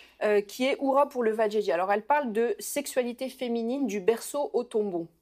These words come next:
Berceau, C E A U, pas S E T. <laughs> Et, euh, elle, euh, <laughs> elle, c'est un excellent livre sur la sexualité féminine, mais le chapitre un en particulier parle de l'éducation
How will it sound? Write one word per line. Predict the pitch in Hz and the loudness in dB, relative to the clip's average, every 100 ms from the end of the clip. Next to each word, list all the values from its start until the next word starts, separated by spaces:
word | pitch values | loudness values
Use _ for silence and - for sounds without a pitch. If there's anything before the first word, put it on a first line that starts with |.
| _ - | _ -6
Berceau, | 196 - 226 | -6 -4 -6
C | 220 190 | -4 -2
E | 180 | -2
A | 160 | -2
U, | 185 240 | -4 -6
pas | 175 | -6
S | 175 170 | -6 -8
E | |
T. | 254 403 - 262 - | -8 -6 -4 -2 2
<laughs> | - - 240 - | 2 2 0 2
Et, | 233 240 | 6 8
euh, | 233 226 220 202 190 - | 8 8 6 6 4 4
elle, | 240 247 233 | 4 4 4
euh, | 214 233 - 262 226 - | 6 4 4 0 0 -4
<laughs> | 392 - - | -10 -10 -8
elle, | - 190 | 0 0
c'est | - 247 240 | 2 2 2
un | 233 | 0
excellent | 285 - 311 269 | -2 -2 0 2
livre | 240 269 | 0 -2
sur | - 240 | 0 0
la | 226 | 0
sexualité | 240 - 233 220 302 | -2 -2 -2 -2 -6
féminine, | - 226 226 359 294 | -4 -2 2 2 2
mais | |
le | 226 | -2
chapitre | 233 - 339 370 - 269 | -2 -2 0 -2 -2 -4
un | 294 - | -2 -2
en | 285 | 0
particulier | 285 233 - - 226 277 294 | 0 -4 -10 -12 -8 -8 -8
parle | - 233 254 302 - _ _ | -2 0 0 -2 -12 _ _
de | 196 190 240 262 254 | -16 -4 0 0 -2
l'éducation | 214 254 254 269 247 226 - 233 262 | -2 -2 -2 -2 -2 -2 -2 -2 -2